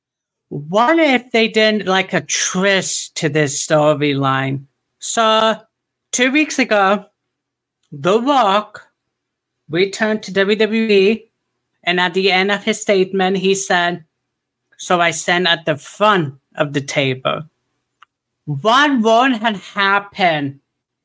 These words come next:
if during this match, the tag team partner was announced as Dwayne The Rock Johnson? What if The Rock teamed with Jimmy and Charlotte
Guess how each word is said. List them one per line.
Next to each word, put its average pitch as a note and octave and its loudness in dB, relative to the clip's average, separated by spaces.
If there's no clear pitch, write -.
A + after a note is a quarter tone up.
if F#3+ -2
during A3+ 0
this A3 0
match, F3+ -2
the F3 0
tag A3+ 0
team A3+ 0
partner F3+ 0
was F3+ -2
announced E3 0
as D#3+ -2
Dwayne E3 0
The D#3 0
Rock D#3 0
Johnson? D3 -2
What G#3+ 2
if B3 0
The G#3 2
Rock D#3+ 2
teamed A3 2
with F#3 -2
Jimmy G#3 0
and E3+ -4
Charlotte F3 0